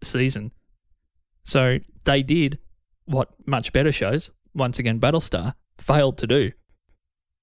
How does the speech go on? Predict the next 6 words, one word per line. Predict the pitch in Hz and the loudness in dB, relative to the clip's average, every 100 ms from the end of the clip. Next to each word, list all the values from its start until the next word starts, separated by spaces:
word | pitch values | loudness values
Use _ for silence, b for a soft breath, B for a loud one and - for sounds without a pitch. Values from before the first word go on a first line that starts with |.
| - | 0
They | 143 135 | 2 4
recaptured | 147 160 - 151 - 123 120 139 _ _ _ _ _ _ _ _ - | 2 0 -2 -4 -2 -2 -2 -4 _ _ _ _ _ _ _ _ -8
some | - 151 | 0 0
of | 151 | 0
the | 131 | 0
magic | 120 123 127 107 - | 0 0 0 -4 -6